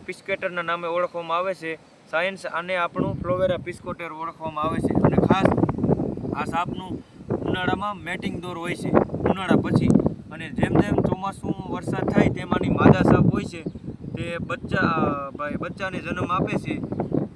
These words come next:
અને અમુક, અ, અને તેમાં જો વાત કરીએ તો બચ્ચા તેના લગભગ પચીસ અથવા અમુક સમય ત્રીસ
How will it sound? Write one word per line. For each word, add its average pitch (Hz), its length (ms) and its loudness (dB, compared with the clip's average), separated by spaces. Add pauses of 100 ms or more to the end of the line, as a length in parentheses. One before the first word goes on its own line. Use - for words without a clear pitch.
અને 156 180 -12
અમુક, 175 420 -12
અ, 147 300 -10
અને 170 220 -12
તેમાં 180 320 -12
જો 175 120 -12
વાત 170 200 -2
કરીએ 180 420 -4 (440)
તો 165 460 -14
બચ્ચા 175 300 -12
તેના 180 380 -10
લગભગ 165 400 -14 (180)
પચીસ 180 420 -12
અથવા 165 260 -12
અમુક 170 180 -12
સમય 170 220 -10
ત્રીસ 175 380 -8